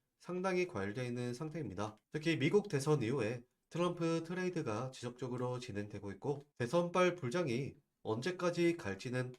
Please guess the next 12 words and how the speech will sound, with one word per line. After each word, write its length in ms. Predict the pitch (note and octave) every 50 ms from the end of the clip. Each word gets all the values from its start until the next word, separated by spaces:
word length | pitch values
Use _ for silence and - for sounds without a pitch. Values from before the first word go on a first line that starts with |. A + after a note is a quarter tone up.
| _ _ -
알 100 | - G#2
수 120 | - B2+
없겠지만, 640 | A2+ - - - G#2+ - - G#2 G#2+ C3+ D3+ D3+ - - _ _ _ _ _ _
지금 440 | - C#3 D3 D3 E3+ F3 F3 E3+ F3
불장이 380 | - - A2+ A#2+ D#3+ E3+ E3 D3
왔을 340 | G#2 F#2 - - C#3+ D3+ D3
때 260 | G#2+ G2+ A#2 C3+ C3+ - _ _ _ _
기회를 460 | - - A#2 A#2+ C3+ C#3 C#3 C#3+ C#3+
반드시 540 | C#3 G#2+ F#2 F#2 G#2+ G#2+ - B2+ C3 C3 C3
잡으셔서 680 | - - F#2+ F#2 G#2+ G#2+ G#2+ A#2+ - - C#3+ D3 D3 - - _ _ _ _ _
이번 340 | - D3 D3 E3+ F3 F3+ E3+
불장을 640 | F3 - A2+ A2 C3+ E3 D#3 C3 A2+ C3+ C#3 C#3